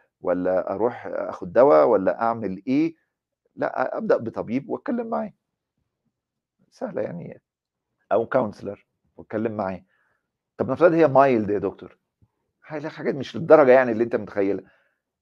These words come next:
اسمع المحاضرات بتاعتي، علاج الجدلي والعلاج المعرفي، وشرح كتاب الروح،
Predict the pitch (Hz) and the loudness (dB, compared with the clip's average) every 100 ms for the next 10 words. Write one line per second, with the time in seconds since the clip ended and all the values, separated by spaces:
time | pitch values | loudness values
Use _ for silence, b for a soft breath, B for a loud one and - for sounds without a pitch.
0 | - - - 117 123 98 95 - 95 107 | -16 -14 -10 -10 -6 -6 -6 -12 -2 -2
1 | 110 98 107 104 123 - - 95 101 87 | -2 -4 -2 -2 -6 -10 -6 -4 -4 -2
2 | 98 98 120 - - 92 98 95 92 90 | -2 0 -2 -4 -6 -4 -4 -4 -6 -4
3 | 92 107 - 196 - _ _ _ _ _ | -4 -4 -4 -6 -6 _ _ _ _ _
4 | _ - 87 110 107 101 - 113 113 98 | _ -20 -2 0 0 -4 -4 -2 0 0
5 | 131 190 - | 2 2 -2